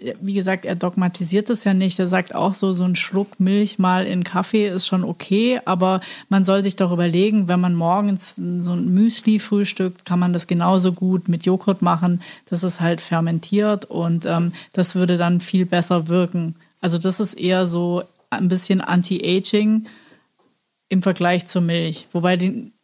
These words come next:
ich bin jetzt nicht so drin in den ganzen chemischen Prozessen, die hier dann auch irgendwie geschildert werden von irgendwelchen Ketten. Ich fand's eigentlich nur faszinierend und dachte dann so, ähm,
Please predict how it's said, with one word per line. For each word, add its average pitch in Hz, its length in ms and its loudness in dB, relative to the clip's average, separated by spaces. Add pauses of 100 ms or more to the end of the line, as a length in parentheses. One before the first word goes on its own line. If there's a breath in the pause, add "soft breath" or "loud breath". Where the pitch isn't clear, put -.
(440)
ich - 200 -6
bin 214 120 2
jetzt 208 220 0
nicht 226 240 2
so 220 300 2
drin 226 340 2
in 202 180 2
den 196 140 2
ganzen 190 360 2
chemischen 220 500 2
Prozessen, 214 560 2
die 185 160 0
hier 185 160 2
dann 180 180 -2
auch - 300 -4
irgendwie 180 400 -2
geschildert 190 540 0
werden 190 440 2
von 196 420 0
irgendwelchen 175 600 -2
Ketten. 226 420 0 (320 loud breath)
Ich - 160 -8
fand's 196 220 2
eigentlich 185 360 0
nur 196 200 2
faszinierend 196 560 0
und 185 60 -2
dachte 185 280 0
dann 185 220 0
so, 185 260 0 (520 loud breath)
ähm, 180 260 2